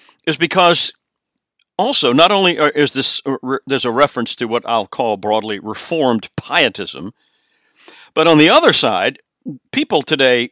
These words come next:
associate what I've described as patriarchalism. And patriarchy, that is, the husband or the father being the head of the household or the, the ruler, small r,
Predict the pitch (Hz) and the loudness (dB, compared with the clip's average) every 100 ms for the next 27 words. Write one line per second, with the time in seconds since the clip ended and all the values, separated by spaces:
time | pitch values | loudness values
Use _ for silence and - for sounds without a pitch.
0 | _ 123 - 156 - 127 120 _ - _ | _ -4 -2 -2 0 -2 -2 _ -20 _
1 | 120 113 107 95 - 139 123 107 95 - | -6 -4 -4 -4 -6 -2 0 0 -2 -6
2 | 110 98 - - _ _ _ - - 180 | -6 -6 -8 -12 _ _ _ -10 -4 -2
3 | - 131 120 117 85 80 - - _ _ | 0 2 2 0 -4 -14 -18 -20 _ _
4 | _ _ - _ _ _ - 135 190 196 | _ _ -20 _ _ _ -4 -2 2 0
5 | - 131 107 - 90 127 _ _ _ _ | 2 0 0 -2 -12 -14 _ _ _ _
6 | _ _ - 127 120 117 - - - 107 | _ _ -2 0 2 0 -2 -4 -10 -2
7 | 139 117 123 110 101 - 120 113 107 110 | 0 0 -2 -2 -4 -2 0 0 -2 -2
8 | 107 104 98 123 113 101 113 101 - 95 | -6 -6 -6 -4 -4 -4 -2 -2 -4 -8
9 | 92 90 87 90 98 - 107 101 127 117 | -8 -10 -14 -14 -16 -12 -12 -6 -6 -6
10 | 101 90 - 113 104 90 - 95 92 90 | -8 -10 -6 -2 -2 -2 -2 -2 -2 -6